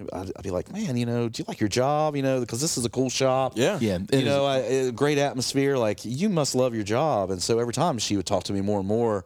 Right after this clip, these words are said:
Speaker 3: Mm-hmm.
Speaker 1: and it would just convince me more and more, like, "Man, that would be so
Speaker 2: Yeah.
Speaker 1: awesome to do." And so what happened, uh, one day I was, I was at work and I got th-, this dreaded phone call saying,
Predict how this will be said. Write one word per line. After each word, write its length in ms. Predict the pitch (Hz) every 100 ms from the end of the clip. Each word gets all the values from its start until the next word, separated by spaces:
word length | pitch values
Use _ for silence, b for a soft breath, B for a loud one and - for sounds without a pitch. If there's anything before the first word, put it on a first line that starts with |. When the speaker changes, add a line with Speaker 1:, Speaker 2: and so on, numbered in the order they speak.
| -
Speaker 3:
Mm-hmm. 140 | 95
Speaker 1:
and 180 | 95 95
it 100 | 127
would 120 | 127
just 200 | 123 131
convince 280 | - 143 139
me 100 | 131
more 140 | 127 120
and 80 |
more, 160 | 113 127
like, 180 | 95 90
"Man, 320 | 160 160 113
that 100 | 127
would 100 | 127
be 100 | 101
so 200 | - 156
Speaker 2:
Yeah. 40 | 139
Speaker 1:
awesome 220 | 139 - 117
to 80 |
do." 340 | 117 139 101 87 b b b b b b b 120
And 100 | 127
so 180 | 156 131
what 140 | 117
happened, 580 | 104 127 165 113 95 90 - - _ _ _ _ _ -
uh, 400 | 95 92 87 85
one 420 | - 90 98 123
day 460 | 123 139 127 107 101 - -
I 200 | 95 101
was, 460 | 98 87 - - - - - - _ _ _ _ _
I 80 | 98
was 140 | 95
at 80 | 110
work 380 | 98 131 113 -
and 160 | - 92
I 60 | 90
got 200 | 95 -
th-, 140 | 98
this 240 | 82 90 -
dreaded 340 | 87 92 95
phone 280 | 90 104 113
call 380 | 117 90 85 85
saying, 480 | - 98 90 85